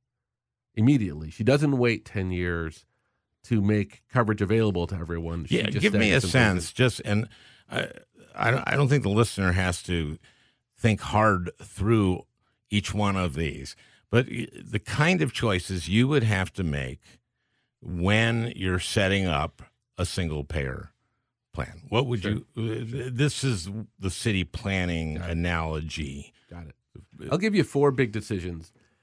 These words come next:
Speaker 1: that you really need to make in, in any plan you choose. Um, and assuming in all these plans, you're gonna cover everybody with as high quality care as possible for as low cost as possible. That's the aim.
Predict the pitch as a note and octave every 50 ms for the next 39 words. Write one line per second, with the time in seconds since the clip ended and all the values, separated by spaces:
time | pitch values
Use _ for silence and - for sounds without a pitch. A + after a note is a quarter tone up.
0 | _ _ _ - G2+ A2 G2+ G2+ - - A2+ A2 B2 C#3+ C3+ B2+ B2 B2 A2+ F#2+
1 | G#2+ G2+ G2 F#2 F#2 F2 - F2+ F2+ E2+ - - F#2+ F#2 F2 F2+ F2+ F#2 F2+ D#2
2 | - - F#2 D#2+ C2+ C#2+ C#2+ C#2 D2+ E2+ - - - - - - - - _ _
3 | _ _ _ _ _ _ - - F2+ F2+ F2+ F2 F2 E2+ - - _ _ _ -
4 | G#2 A2 A#2+ A#2 - G3+ G3+ F#3 E3+ D#3 C#3 B2+ B2 A#2 A2+ A#2 B2 B2 B2+ B2
5 | A#2+ A2 - - - G#2+ G2+ G2 F#2+ F#2 F2+ F2 - _ _ _ _ _ _ -
6 | G2+ G#2 G#2 A2+ G#2+ G#2 - C3 - A2+ A#2 A#2 G#2+ G#2 F#2+ G#2 G2 E2+ F#2 F#2
7 | F#2 F#2+ F#2 F#2 F#2 F2 F2 E2+ G2+ A2+ G#2+ G#2+ G#2 A2 G2+ G2 G2+ F#2 F#2 F2+
8 | - - F#2 E2 E2 E2+ - - - F2 D2+ D2+ - - C#2+ E2 E2+ E2 - F2
9 | E2+ E2+ E2 F2+ F#2+ F#2 F2 - - E2+ E2 D#2+ - E2 D#2 - - D#2+ D#2 -
10 | - - F#2 A2+ B2+ B2 - - F2 E2+ E2+ E2 D#2+ D2+ D2